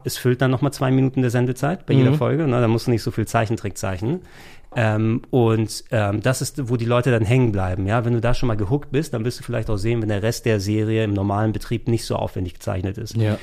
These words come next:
Speaker 2: klar.
Speaker 1: Ähm, hast du ja auch bei den Ami-Serien gehabt. Also so geil das Galaxy Rangers Intro ist, der Rest vielleicht nicht ganz so aufwendig.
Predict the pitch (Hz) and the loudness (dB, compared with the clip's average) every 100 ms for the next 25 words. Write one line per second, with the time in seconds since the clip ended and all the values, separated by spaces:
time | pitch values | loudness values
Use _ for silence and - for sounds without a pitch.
0 | - - 95 104 98 101 120 - 110 104 | -8 -6 -4 0 0 0 -2 0 0 0
1 | 110 101 107 104 90 90 90 92 92 - | 0 -2 0 0 -2 -4 -4 -4 -6 -4
2 | 98 92 104 104 113 113 101 123 127 - | -6 -6 -4 0 2 2 0 0 0 0
3 | 110 101 104 95 110 104 98 98 - - | 0 2 2 0 0 0 0 0 0 -4
4 | - - - - - - - - - - | -14 -20 -20 -20 -20 -20 -20 -20 -20 -6
5 | 101 104 98 - 110 101 101 101 98 - | -4 -2 -2 2 2 2 0 -2 -2 -2
6 | 95 95 104 104 143 | -4 -4 -6 -6 -10